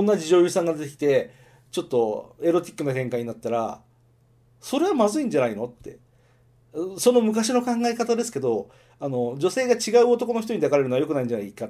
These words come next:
みたいな、そういう古い考え方で、えっと、結局それ却下になってるんですよ。で、それを、ダブルオーセブンを真似したい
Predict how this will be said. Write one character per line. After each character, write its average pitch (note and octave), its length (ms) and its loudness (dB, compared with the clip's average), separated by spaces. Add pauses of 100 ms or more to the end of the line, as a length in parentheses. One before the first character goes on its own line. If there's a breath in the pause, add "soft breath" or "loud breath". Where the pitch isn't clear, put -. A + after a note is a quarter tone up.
(120)
み A#2+ 100 -12
た A#2+ 100 -4
い G2+ 40 -6
な、 A2+ 60 -12
そ F#3 160 0
う F3+ 60 -2
い D#3+ 200 0
う D3 80 -6 (200 loud breath)
古 A3+ 260 0
い E3 40 -2
考 C#3+ 220 -4
え A#2+ 100 -2
方 G#2+ 220 -8
で、 A2+ 260 -2 (320 soft breath)
え B2+ 100 2
っ A#2+ 40 -2
と、 A#2+ 220 -6
結 G3 200 -4
局 G#3 160 -6
そ G#3 100 -2
れ G3+ 60 -2
却 A3 220 -2
下 C#3+ 80 0
に A#2+ 60 -4
な G#2+ 80 -6
っ - 40 -14
て - 60 -18
る F#2 80 -12
ん E2+ 40 -16
で - 40 -18
す - 80 -14
よ。 - 80 -20 (500 soft breath)
で、 F3+ 380 2 (800)
そ A#3+ 220 6
れ C4 120 4
を、 B3 180 0
ダ G#3+ 160 4
ブ A3 80 0
ル B3+ 60 0
オ B3 40 0
ー - 20 -2
セ B3+ 100 -2
ブ G3 120 -2
ン C3+ 120 0
を C#3+ 380 4 (680)
真 G3 260 4
似 G#3 100 4
し G#3 100 -8
た G3 100 0
い D#3+ 340 -4